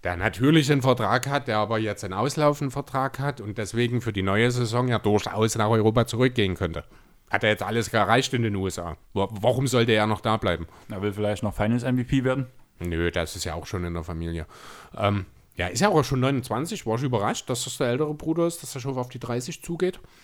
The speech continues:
Speaker 1: Ähm, ich bin mir relativ sicher, je länger ich drüber nachdenke, dass das Thanasis ist, der zurück nach Europa geht. Wer stand nochmal nebenbei ein bisschen googeln? Ähm,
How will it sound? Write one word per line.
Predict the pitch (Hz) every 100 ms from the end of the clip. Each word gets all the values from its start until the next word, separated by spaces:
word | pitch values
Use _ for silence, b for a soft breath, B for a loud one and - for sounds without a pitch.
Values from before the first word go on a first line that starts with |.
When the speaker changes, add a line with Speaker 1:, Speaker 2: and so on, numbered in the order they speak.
| B B B B -
Speaker 1:
Ähm, | 120 127 123
ich | 120 117
bin | 220
mir | 285
relativ | 151 208 156
sicher, | - 170 190
je | 147
länger | 135 151
ich | 165
drüber | - 143
nachdenke, | 123 131 - 165 147
dass | 123
das | - 123
Thanasis | - 123 113 120 143 147
ist, | 135
der | 135
zurück | 123 123 123
nach | 131 113
Europa | 98 101 120
geht. | 110 90
Wer | 95
stand | 120 156 131
nochmal | 135 139
nebenbei | 135 135 131 127
ein |
bisschen | 135 - 107
googeln? | 147 180 190 B B B B B 87
Ähm, | 139 143 147